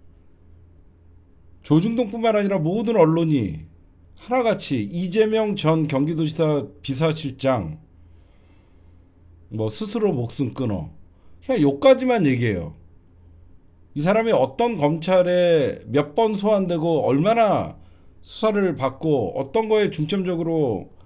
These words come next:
압박을 느꼈는지 그런 거에 대해서 얘기하지 않아요. 검찰 수사 받다가 죽었으면 검찰의 잘못이죠.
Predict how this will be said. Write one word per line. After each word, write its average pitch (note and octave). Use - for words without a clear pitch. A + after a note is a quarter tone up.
압박을 G#3
느꼈는지 C3+
그런 A#3+
거에 C4+
대해서 F3+
얘기하지 D3+
않아요. G2
검찰 G#3
수사 B3+
받다가 G#3
죽었으면 F#3+
검찰의 D3+
잘못이죠. D3